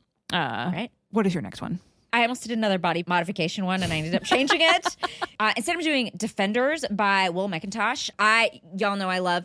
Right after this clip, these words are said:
Speaker 2: his work. It's also something very tall, though. <laughs> But basically, this time, the Defenders, uh, these are the Defenders of humans, these giants that we create in order to save us from ongoing alien inva-, invasion.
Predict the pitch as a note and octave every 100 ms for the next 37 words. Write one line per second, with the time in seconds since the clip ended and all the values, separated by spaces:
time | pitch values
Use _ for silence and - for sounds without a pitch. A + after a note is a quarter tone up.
0 | - - F3+ D3 D#3 - - B3 - C#4
1 | - B4 A#4+ A#4+ A#4+ D#4+ F#4+ G4 F4 F4+
2 | D4+ B3+ G#3+ A3 C#4+ E5+ - - - -
3 | - - - - G#4 D4+ A#3+ D#4 E4+ C4+
4 | C#4+ B3 C4+ - C#4+ A#3 A3 G#3 - _
5 | _ A#3 A#3+ C#4+ C4+ B3+ A3+ A3 G#3 G3+
6 | - - G3 A#3 A#3+ A3+ G#3+ A3 C4 B3
7 | A#3 G#3+ G3 F#3 F3+ F3+ E3 E3 G#3 A#3
8 | B3+ A#3 G#3 G#3 F#3+ F3+ F3 - F3+ F3
9 | F3 - G3 F#3 F#3 - F3+ - F3+ F3+
10 | F3+ F3 D3 E3 D#3+ D#3+ D#3 D3+ E3+ F3
11 | E3 D#3+ D#3 C3+